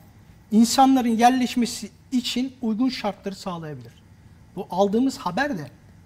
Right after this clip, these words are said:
öyle sıradan bir haber kanalı değil yani. Elon Musk hedefini açıkladı. Bak, burası çok ilginç. Şimdi üç tane okuyacağım. Sevgili izleyicilerimiz de sıkılmasın. Sonra vereceğim bilgi bunları tamamlayacak.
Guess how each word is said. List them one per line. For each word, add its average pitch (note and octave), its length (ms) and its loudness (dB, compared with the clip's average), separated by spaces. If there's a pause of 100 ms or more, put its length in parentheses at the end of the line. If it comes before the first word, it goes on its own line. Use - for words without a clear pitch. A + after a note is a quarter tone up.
öyle E3 140 -10
sıradan G3+ 500 -4
bir F#3+ 60 -4
haber F#3+ 320 -4 (1160)
kanalı D#3+ 400 -10
değil C3+ 220 -10
yani. G#2 280 -20 (920)
Elon C4+ 300 8
Musk B3 280 2 (320)
hedefini G3+ 420 2
açıkladı. - 500 -14 (320)
Bak, F#3+ 140 0
burası E4+ 200 4
çok C4+ 200 0
ilginç. B2+ 400 -8 (320)
Şimdi D#4+ 180 -6
üç F#4 160 2
tane C4+ 200 2
okuyacağım. B3 420 -6 (1300)
Sevgili A#3 360 -2
izleyicilerimiz B3+ 680 -2
de A#3 60 -4
sıkılmasın. D4+ 640 -4 (220)
Sonra F#4 480 4
vereceğim D#4+ 560 4
bilgi D4 520 2 (240)
bunları A3 300 2
tamamlayacak. D3 560 -8